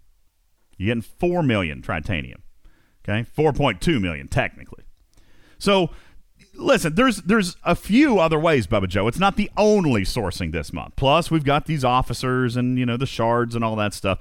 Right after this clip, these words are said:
It's not the only source. It's definitely the bulk of it. But you can't rely, uh, you can't categorize the Dabos as being a hundred percent of your reward, 'cause it, it wasn't a hundred percent of the reward.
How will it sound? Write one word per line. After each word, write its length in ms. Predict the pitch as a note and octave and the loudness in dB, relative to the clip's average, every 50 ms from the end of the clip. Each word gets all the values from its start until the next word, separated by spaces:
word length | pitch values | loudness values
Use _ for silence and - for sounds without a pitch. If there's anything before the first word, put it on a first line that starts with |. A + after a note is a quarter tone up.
| - - - - - - | -6 -14 -20 -20 -20 -12
It's 360 | - - D3+ D#3 B2 A#2+ - - | -2 -2 -2 -2 -2 -4 -6 -2
not 320 | D3+ E3 D#3+ E3 - - | 0 0 0 0 -2 -2
the 180 | - F3 E3+ - - - | -2 -2 -2 -2 -4 -4
only 640 | - C3+ D3 C#3+ C3+ B2 A2+ G2 F2+ E2+ D#2 C#2 B1 | 0 0 2 2 2 2 0 0 -2 -2 -4 -6 -8
source. 500 | - - - G#2 D#2 A1+ - - - - - | -10 -10 -10 -10 -10 -10 -12 -16 -18 -6 -2
It's 180 | - B2+ A2+ F2+ | -2 -2 -2 0
definitely 360 | G2 E3 F#3+ G3+ - A#3+ B3 | 0 0 0 2 2 0 0
the 80 | G#3+ G#3 | 2 2
bulk 300 | E3+ C4+ F4 E4 G#3 - | 4 4 4 4 4 2
of 140 | C#3 G2+ - | 0 0 -2
it. 100 | - - - - - _ _ _ _ _ _ _ _ _ _ _ _ _ _ _ - - - | -6 -14 -20 -20 -20 _ _ _ _ _ _ _ _ _ _ _ _ _ _ _ -20 -8 -2
But 200 | A2+ D3 C#3+ - - | -2 -2 -2 -2 -6
you 60 | B2+ | -4
can't 320 | - E3+ F#3 G#3 A#3 A3+ F3+ | -2 0 0 0 -2 -2 -2
rely, 520 | F#3 F3+ F3 E3+ E3+ E3 E3+ E3 E3+ E3 - - - - _ - - | -2 0 2 2 2 4 4 2 2 0 -4 -10 -18 -20 _ -12 -4
uh, 160 | - C3+ C3+ - | -2 -2 -2 -2
you 80 | D3 C#3+ | -4 -2
can't 300 | A#2 F3+ F#3+ F#3+ E3+ - - - _ _ - - - _ _ _ _ - - - - | 0 0 0 0 -2 -6 -10 -20 _ _ -20 -20 -20 _ _ _ _ -20 -20 -20 -6
categorize 600 | - - G3 F#3+ F3+ F3 D3 D3+ D3+ D3+ C#3+ C3+ | -2 0 0 2 2 0 0 2 2 2 2 0
the 80 | A2+ A#2+ | 0 0
Dabos 460 | G#2+ C#3+ D3 C#3+ C#3 C3+ A#2 A2+ G#2+ | 0 2 2 2 2 2 2 2 0
as 60 | A2 | 0
being 180 | F2+ A2 C3 A#2 | 0 0 0 0
a 40 | G#2 | 0
hundred 200 | - C#3+ C3 A2 | 0 0 0 0
percent 240 | G2 G2+ B2+ A2 G2 | -2 -2 -2 -2 -2
of 20 | |
your 80 | F2+ E2+ | -2 -2
reward, 380 | D#2+ D#2 D#2+ F2+ D#2+ - - - | -4 -6 -6 -6 -8 -10 -10 -12
'cause 140 | - D#2+ | -8 -8
it, 80 | E2+ E2 | -8 -6
it 160 | - G2+ F#2 - | -6 -6 -6 -4
wasn't 380 | G#2 A2+ A2 G#2+ G2 F#2 - - | -2 0 0 0 0 -2 -4 -4
a 60 | D#2 | -4
hundred 480 | D#2+ - - - A3+ A#2 F#2+ E2+ D#2 | -4 -4 -2 0 0 0 -2 -2 -6
percent 260 | - D#2+ - - D2+ C2+ | -6 -8 -8 -8 -8 -8
of 80 | C2+ | -10
the 80 | C#2 C2 | -10 -12
reward. 300 | C#2 C#2 C#2+ C#2 - | -12 -10 -10 -10 -12